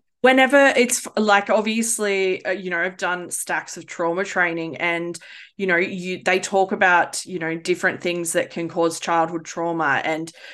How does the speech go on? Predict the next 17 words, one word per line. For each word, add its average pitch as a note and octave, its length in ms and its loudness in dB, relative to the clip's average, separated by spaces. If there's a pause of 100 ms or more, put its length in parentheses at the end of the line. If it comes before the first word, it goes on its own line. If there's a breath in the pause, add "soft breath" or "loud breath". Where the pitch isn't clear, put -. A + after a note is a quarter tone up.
(180 loud breath)
you F3 40 -8
know, E3 200 0 (340)
physical C4 600 2
abuse, E3 600 2
you F3+ 80 0
know, F3 140 -2
neglect, A3+ 800 2
like, F3+ 380 2
you G#3 260 -2
name F#3 380 0
it, E3+ 280 -4
there, E3+ 240 0
it's, - 300 -8 (100)
it's E3+ 220 -4
on E3 280 0
there, C#3 340 -2
like, D#3+ 440 0